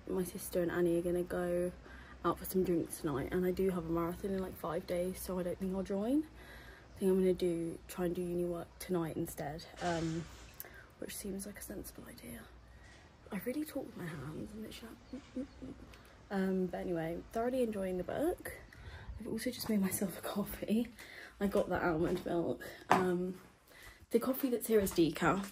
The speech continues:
but I feel like it's low-key just the taste that matters. Look at that ice. <laughs>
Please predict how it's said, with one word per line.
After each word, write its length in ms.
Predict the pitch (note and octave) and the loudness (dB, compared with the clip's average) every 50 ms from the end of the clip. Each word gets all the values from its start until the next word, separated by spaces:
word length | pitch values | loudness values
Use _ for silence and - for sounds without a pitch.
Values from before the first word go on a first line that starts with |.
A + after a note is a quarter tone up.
| - | 0
but 240 | - F3+ F3 - - - | 2 2 4 4 4 2
I 60 | F#3 | 0
feel 200 | - - - G3+ | -2 0 2 4
like 180 | G#3+ A#3 A#3 | 4 4 2
it's 180 | - - - - | 0 -2 2 4
low-key 320 | F#3+ F#3 F#3 - - F3+ | 4 4 4 2 0 -2
just 540 | E3+ - D3 C#3+ - - - - - - - - - - - - - - - - - | 0 0 0 2 2 0 0 0 -2 -6 -8 -10 -16 -20 -20 -20 -20 -20 -18 -10 -6
the 80 | - | -6
taste 340 | - - - D#3+ D3 D#3+ - - | -4 0 0 0 0 0 0 -2
that 120 | D3 - | -2 0
matters. 420 | D3+ D#3+ - - F#3 F3+ F#3 F3+ | 0 0 0 2 2 2 2 2
Look 120 | F#3+ F#3+ - | 0 -4 -4
at 40 | - | -6
that 160 | - - - - - - | -6 -6 -4 -6 -6 -6
ice. 400 | - - - - - - - - - - | -6 -4 0 4 4 4 4 4 0 -8
<laughs> 40 | - | -10